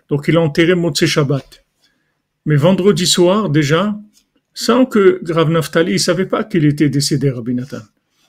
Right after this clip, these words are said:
Rav Naftali, il habitait à Ouman. Et Rabbi Nathan, il était à Breslev. Il savait pas que, il savait pas que Rabbi Nathan, il est décédé. Alors, il rêve de Rabbi Nathan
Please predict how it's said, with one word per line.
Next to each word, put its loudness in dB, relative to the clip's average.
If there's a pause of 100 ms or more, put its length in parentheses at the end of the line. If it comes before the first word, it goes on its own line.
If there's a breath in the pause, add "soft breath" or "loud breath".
(200)
Rav -2
Naftali, 2
il 2
habitait 0
à 0
Ouman. -2 (960)
Et -4
Rabbi 2
Nathan, 2
il 0
était 0
à 2
Breslev. 0 (1080)
Il -10
savait 2
pas -2
que, -10
il -8
savait -2
pas -6
que -8
Rabbi -2
Nathan, 0
il -2
est 0
décédé. -6 (960)
Alors, 2
il 4
rêve 4
de 0
Rabbi 2
Nathan -2